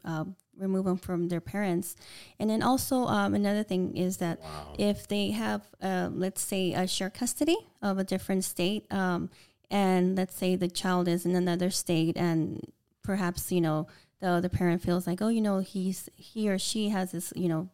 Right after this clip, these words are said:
Speaker 1: feelings of, you know, boy or girl." Like California, uh, Gavin Newsom already s-, has signed it into law. Uh, I believe it'll be January, uh, where they will be able to remove that child without any,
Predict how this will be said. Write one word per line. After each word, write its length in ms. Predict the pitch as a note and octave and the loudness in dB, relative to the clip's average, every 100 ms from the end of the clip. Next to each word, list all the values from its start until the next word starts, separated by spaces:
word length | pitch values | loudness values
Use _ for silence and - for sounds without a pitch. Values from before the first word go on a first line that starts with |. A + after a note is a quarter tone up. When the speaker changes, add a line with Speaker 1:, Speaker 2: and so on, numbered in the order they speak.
| - | -20
Speaker 1:
feelings 400 | - A3 G#3 G3+ | -4 0 2 0
of, 180 | F3 F3+ | -2 -2
you 60 | F3+ | 0
know, 120 | E3+ | 0
boy 180 | F3 E3+ | 0 -2
or 100 | E3+ | -2
girl." 220 | F#3 F#3 | -2 0
Like 180 | E3+ - - - - | -2 -4 -18 -18 -6
California, 680 | G#3 G3+ G3 G#3 G3 F#3+ F#3 - | -2 0 0 0 2 2 0 0
uh, 140 | F3+ | -2
Gavin 320 | F#3 F3+ F3+ | 0 0 2
Newsom 260 | F#3 F3+ F3 | 2 0 -2
already 260 | D#3+ D#3 | -2 -4
s-, 140 | F#3 - | -8 -8
has 200 | F#3+ F#3 | -6 -6
signed 360 | - A3+ B3+ | -4 2 2
it 100 | G#3+ | 4
into 240 | F#3+ F#3 G3 | 0 0 -2
law. 240 | F#3+ F#3 - - - - - | 0 -2 -4 -18 -20 -20 -4
Uh, 120 | F3+ | -2
I 20 | F3 | 0
believe 300 | F#3+ F#3+ G3 | 0 0 -2
it'll 100 | G3 | -2
be 180 | F#3 F3+ | -4 -2
January, 680 | F#3 F3+ F#3+ F#3+ F3+ F#3+ - _ _ | -2 0 2 2 0 -4 -8 _ _
uh, 120 | F3+ | 0
where 220 | F#3 F#3 F#3 | 2 2 2
they 180 | F3 | 2
will 220 | F3+ F#3 F3+ | 4 2 0
be 160 | F3 | 0
able 180 | F3 F3+ | 0 0
to 240 | - G3 F#3 | 0 -2 -2
remove 380 | G3 F#3 F#3 G3 | 0 2 2 2
that 180 | E3+ F3+ | 0 0
child 480 | - G#3+ G3+ F#3 F#3 - _ - | -2 2 2 2 -2 -16 _ -6
without 400 | F#3 F3+ F3 - | -2 2 2 2
any, 340 | F3+ F3+ | 4 4